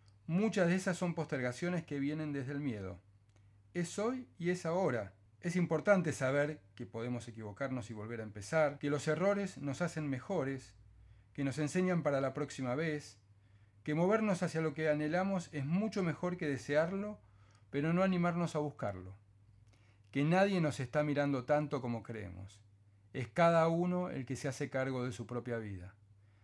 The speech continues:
Que las cosas más importantes que logramos son cuando vamos hacia ellas. Busquemos dentro nuestro esta fuerza.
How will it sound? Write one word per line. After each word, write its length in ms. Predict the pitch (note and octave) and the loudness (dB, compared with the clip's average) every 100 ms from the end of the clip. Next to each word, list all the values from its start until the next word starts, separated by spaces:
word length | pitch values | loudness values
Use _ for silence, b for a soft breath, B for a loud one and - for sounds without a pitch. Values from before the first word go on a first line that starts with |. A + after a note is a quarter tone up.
| b | b
Que 100 | - | -2
las 140 | D3+ C#3+ | 0 2
cosas 280 | G3+ F3 E3 | 2 4 6
más 220 | G3 G3 | 6 6
importantes 640 | F#3+ E3 C3+ E3+ F3+ E3 | 2 2 2 2 0 -2
que 100 | D3+ | -2
logramos 500 | B2 B2 D3+ F#3 D#3 | 0 2 2 2 -2
son 160 | - D3 | -2 -2
cuando 240 | D3 C#3 | 0 2
vamos 280 | C#3 D3 B2+ | 2 0 -2
hacia 260 | C3 C3+ A#2 | -4 -2 -2
ellas. 420 | F#2+ F#2+ F#2 - - - _ b b b b - | -4 -10 -16 -20 -20 -20 _ b b b b -4
Busquemos 540 | D#3 - A3 A#3 G3 | -4 -2 0 2 4
dentro 340 | E3 F3+ D3 B2+ | 2 0 0 0
nuestro 520 | C3+ D#3+ D#3 C3+ G#2+ | 0 -2 -2 -4 -4
esta 220 | C3+ C3+ | -4 -4
fuerza. 520 | A#2+ A#2+ G2 - G2+ | -4 -6 -6 -10 -18